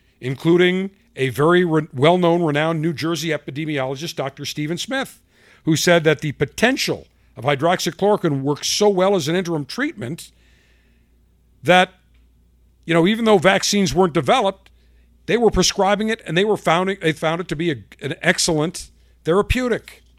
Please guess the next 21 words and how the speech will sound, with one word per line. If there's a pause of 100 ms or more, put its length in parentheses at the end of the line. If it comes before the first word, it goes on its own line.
(840)
He
said,
"That's (120)
a
very
important
pillar
of
pandemic
response, (300)
early
treatment. (360)
Don't
wait
for
people
to
get
in
the
hospital."